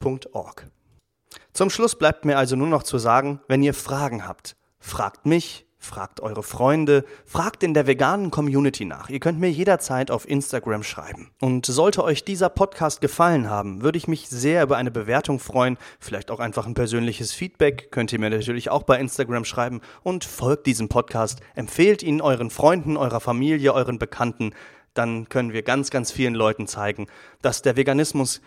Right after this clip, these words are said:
gar nicht so schlimm und anklagend ist, sondern eigentlich eine wundervolle, friedliche Bewegung, die was Schönes erreichen möchte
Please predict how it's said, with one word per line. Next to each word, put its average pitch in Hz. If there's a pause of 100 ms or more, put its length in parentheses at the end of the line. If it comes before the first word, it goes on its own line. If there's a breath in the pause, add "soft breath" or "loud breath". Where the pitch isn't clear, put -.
(120 soft breath)
gar 139
nicht 156
so 139
schlimm 147
und 117
anklagend 120
ist, - (160 loud breath)
sondern 131
eigentlich 147
eine 117
wundervolle, 139
friedliche -
Bewegung, 117 (360 loud breath)
die 110
was 151
Schönes 190
erreichen 135
möchte 120